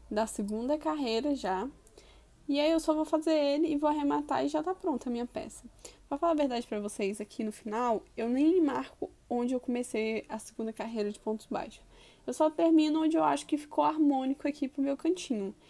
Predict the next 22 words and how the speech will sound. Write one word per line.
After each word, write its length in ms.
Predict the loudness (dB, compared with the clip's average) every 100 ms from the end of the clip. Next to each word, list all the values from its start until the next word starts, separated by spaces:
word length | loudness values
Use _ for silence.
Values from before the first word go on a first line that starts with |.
| -20 -8
Eu 80 | -4
acho 160 | -4 0
que 60 |
nem 140 | 0 0
precisa 540 | 0 -2 0 0 2
marcar 420 | 2 0 -4 -4
na 120 | -4 -4
real. 400 | -2 -2 -4 -6 _ _ -20 -20 -20 _ _
Aí 220 | -2 2 2
eu 80 |
só 440 | 0 0 2 4 2
visualizei 960 | 0 -4 -2 -2 -2 -2 0 4 4 2 -4
onde 240 | -4 -4
ficava 380 | -6 -6 -2 0
harmônico 500 | 0 0 0 -2 -4
no 80 | -4
meu 140 | -4
cantinho, 520 | -4 -6 -2 2 2 0
ficou 260 | -6 2 4
harmônico, 540 | 6 4 4 2 -2 -6
tá 140 | -4 0
ótimo. 460 | 2 2 0 -6 -10